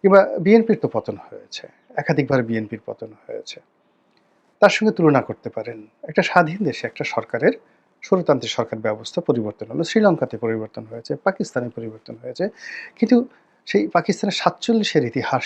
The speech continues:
নিয়ে কেউ টান দেয়নি। শ্রীলঙ্কার স্বাধীনতার ইতিহাস নিয়ে, আহ, এই যে,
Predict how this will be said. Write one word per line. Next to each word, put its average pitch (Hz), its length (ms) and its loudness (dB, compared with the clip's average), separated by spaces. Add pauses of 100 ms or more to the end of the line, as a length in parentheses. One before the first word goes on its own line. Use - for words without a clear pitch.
নিয়ে 120 80 -6
কেউ 117 140 -6
টান 113 260 -2
দেয়নি। 104 260 -18
শ্রীলঙ্কার 196 520 4
স্বাধীনতার 143 460 0
ইতিহাস 117 340 -4 (100)
নিয়ে, 117 160 -2
আহ, - 840 -4
এই 147 100 0
যে, 123 300 -2